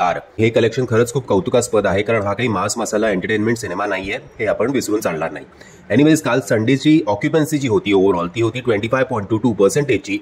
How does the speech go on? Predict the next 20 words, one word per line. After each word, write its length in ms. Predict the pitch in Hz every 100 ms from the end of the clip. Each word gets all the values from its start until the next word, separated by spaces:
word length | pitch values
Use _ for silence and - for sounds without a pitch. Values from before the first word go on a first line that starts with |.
| - - -
ज्याच्यात 240 | 104 104 113
मॉर्निंग 340 | 104 101 143
शोजचे 320 | 143 127 143
नाईन्टीन 360 | 123 95 92 131
पॉइंट 240 | 120 98 101
फोर 140 | 113
झिरो 160 | 117 117
पर्सेंट, 340 | 117 127 127 - - -
आफ्टरनूनचे 540 | - - 156 151 104
ट्वेंटी 240 | 95 110 131
फोर 140 | 143
पॉइंट 220 | 135 98
नाईन 180 | 90 107
फाईव्ह, 580 | 104 113 - - - 117
इव्हिनिंगचे 400 | 131 170 156 110
थर्टी 200 | 120 135
थ्री 180 | 139 151
पॉइंट 260 | 110 101
फाईव्ह 360 | - 101 131 117
वन, 120 | 98